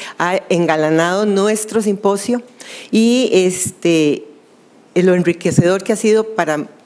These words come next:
mi persona, por lo menos, y sé que para muchos de ustedes, todos los temas que se han tocado acá. Y también como miembro del conis, pues, este,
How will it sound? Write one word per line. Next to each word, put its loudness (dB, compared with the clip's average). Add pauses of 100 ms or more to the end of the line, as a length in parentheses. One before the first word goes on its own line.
(320)
mi -4
persona, -4
por -4
lo -6
menos, -2
y -2
sé -2
que -4
para -2
muchos -2
de -4
ustedes, -4 (260)
todos 2
los 2
temas 2
que 0
se 0
han -2
tocado -2
acá. -4 (480)
Y 0
también 0
como 0
miembro 2
del 0
conis, 0
pues, -2
este, -4